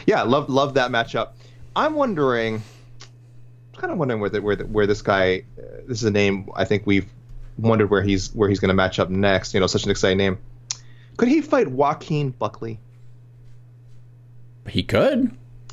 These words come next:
Speaker 1: I think there's a lot of potential for excitement there. There's also potential for a bad style matchup for Buckley, I will say, 'cause Rodriguez,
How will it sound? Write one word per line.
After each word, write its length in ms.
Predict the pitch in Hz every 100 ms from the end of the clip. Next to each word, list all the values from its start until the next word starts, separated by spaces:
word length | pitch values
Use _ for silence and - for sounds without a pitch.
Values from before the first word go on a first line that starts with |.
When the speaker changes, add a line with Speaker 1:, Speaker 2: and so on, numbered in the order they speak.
| - - - - - -
Speaker 1:
I 80 | 147
think 180 | 143 180
there's 100 | 170
a 40 | 147
lot 200 | 151 202
of 60 |
potential 320 | - 160 147 139
for 140 | 135
excitement 460 | 113 127 110 104 98
there. 180 | 104 -
There's 160 | 175
also 240 | 302 277 190
potential 440 | 156 151 143 131
for 180 | - 117
a 40 |
bad 260 | 107 110 113
style 320 | - 107 110
matchup 320 | 110 110 113
for 80 | 113
Buckley, 300 | 113 110 107
I 60 | 98
will 160 | 104
say, 120 | 104 101
'cause 180 | 123
Rodriguez, 640 | 120 135 226 160 123 110